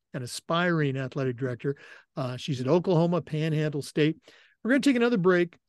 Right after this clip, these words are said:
uh, but we're coming back. This is the Educational A D Podcast. We wanna thank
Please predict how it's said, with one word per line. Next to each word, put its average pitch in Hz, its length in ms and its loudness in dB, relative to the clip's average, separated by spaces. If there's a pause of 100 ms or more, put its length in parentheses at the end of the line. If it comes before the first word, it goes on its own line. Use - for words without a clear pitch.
uh, 135 200 -8
but 139 140 -4
we're 143 140 -2
coming 160 280 0
back. 127 400 0
This 135 200 -4
is 123 80 -8
the 120 160 -4
Educational 135 580 0
A 123 100 -4
D 123 120 -4
Podcast. 135 500 -12 (3250)
We 202 100 6
wanna 214 220 4
thank 165 360 0